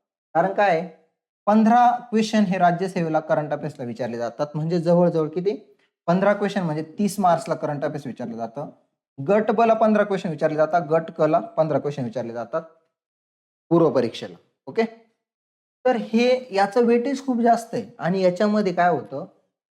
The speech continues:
व्हेरिएशन in मार्क्स खूप येतं, खूप जास्त व्हेरिएशन येतं. व्हेरिएशन कसं आहे, काही मुलांना सहा क्वेश्चन बरोबर येणारे पण मुलं असतात आणि तेरा चौदा क्वेश्चन बरोबर येणारे पण मुलं असतात. ठीक आहे, सहा ते सात बरोबर येणारे पण असतात आणि तेरा चौदा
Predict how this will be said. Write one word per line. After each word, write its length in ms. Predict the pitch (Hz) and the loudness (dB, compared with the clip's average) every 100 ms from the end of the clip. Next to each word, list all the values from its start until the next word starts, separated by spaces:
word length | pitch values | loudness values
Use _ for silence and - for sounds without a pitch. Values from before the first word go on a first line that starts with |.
| _ - | _ -6
व्हेरिएशन 640 | 131 190 226 254 254 269 | 0 4 4 2 2 0
in 120 | 262 254 | 0 2
मार्क्स 320 | 226 214 214 | 2 2 0
खूप 180 | 196 160 | -4 -2
येतं, 200 | 127 113 - | -4 -8 -10
खूप 160 | 233 190 | -8 0
जास्त 260 | 220 220 | 0 2
व्हेरिएशन 440 | 180 160 156 156 156 | -2 -2 -2 -4 -6
येतं. 220 | 151 156 | -2 0
व्हेरिएशन 480 | 160 190 220 214 220 | 4 4 4 0 -2
कसं 240 | 220 214 | -2 0
आहे, 80 | 180 190 - _ _ | 0 -2 -10 _ _
काही 140 | 226 | 2
मुलांना 360 | 240 247 262 247 | 4 2 2 0
सहा 500 | - - - 214 247 | -2 -8 -4 0 0
क्वेश्चन 400 | 240 294 - 233 | -2 -4 -2 0
बरोबर 260 | 226 233 240 | 2 4 2
येणारे 280 | 240 240 | 2 2
पण 160 | 240 240 | 2 0
मुलं 220 | 226 220 | 0 2
असतात 340 | 220 220 - 220 - _ _ _ _ | 2 0 0 -2 -2 _ _ _ _
आणि 140 | 170 190 - | 0 0 2
तेरा 220 | 214 208 | 4 4
चौदा 280 | 214 220 214 | 4 2 2
क्वेश्चन 320 | 214 220 190 | 0 -2 -2
बरोबर 260 | 160 156 165 | 0 0 2
येणारे 260 | 165 156 | 0 0
पण 160 | 135 143 | -4 -4
मुलं 200 | 135 123 | -6 -4
असतात. 260 | 123 - 180 - _ | -6 -10 -20 -20 _
ठीक 120 | 208 | -6
आहे, 100 | 214 | -6
सहा 540 | 269 _ _ _ 170 175 180 | -10 _ _ _ 0 0 0
ते 60 | |
सात 180 | 208 208 185 | 0 0 2
बरोबर 260 | 202 202 | 2 4
येणारे 280 | 214 214 208 | 4 4 2
पण 160 | 208 208 | 2 0
असतात 260 | 202 202 | 0 -2
आणि 120 | 190 190 | -6 0
तेरा 180 | 185 175 | 2 2
चौदा 340 | 175 170 175 | 2 2 0